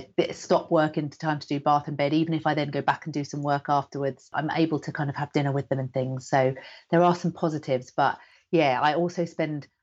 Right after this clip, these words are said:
a lot of time with headphones on, hoping people can't hear the screaming that's happening in my house.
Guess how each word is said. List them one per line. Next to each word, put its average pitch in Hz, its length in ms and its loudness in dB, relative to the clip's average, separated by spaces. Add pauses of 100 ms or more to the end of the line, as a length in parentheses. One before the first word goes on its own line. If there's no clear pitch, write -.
(140)
a 175 80 4
lot 175 320 2
of 170 100 -4
time 147 540 -4
with 156 260 -4 (240)
headphones 156 500 0
on, 139 320 -4 (760)
hoping 175 340 4
people 160 240 0
can't 151 200 -2
hear 147 160 -2
the 147 80 -4
screaming 143 520 -2
that's 139 160 -10
happening 143 360 -4
in 131 80 -6
my 127 120 -4
house. 131 400 -4